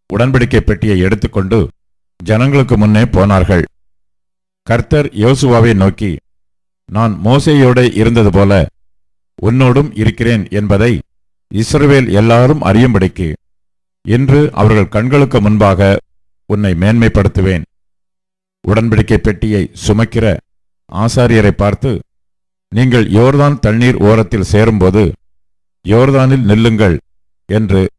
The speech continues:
நீ கட்டளையிடுவாயாக" என்றார். யோசுவா இஸ்ரவேல் புத்திரரை நோக்கி, "நீங்கள் இங்கே சேர்ந்து உங்கள் தேவனாகிய கர்த்தருடைய வார்த்தைகளை கேளுங்கள்" என்றான். பின்பு யோசுவா, "ஜீவனுள்ள தேவன்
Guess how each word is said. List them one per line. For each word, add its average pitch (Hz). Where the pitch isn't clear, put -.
நீ 98
கட்டளையிடுவாயாக" 95
என்றார். 85
யோசுவா 101
இஸ்ரவேல் 117
புத்திரரை 101
நோக்கி, 104
"நீங்கள் 127
இங்கே 123
சேர்ந்து 120
உங்கள் 110
தேவனாகிய 139
கர்த்தருடைய 117
வார்த்தைகளை 107
கேளுங்கள்" 107
என்றான். 87
பின்பு 117
யோசுவா, 104
"ஜீவனுள்ள 139
தேவன் 107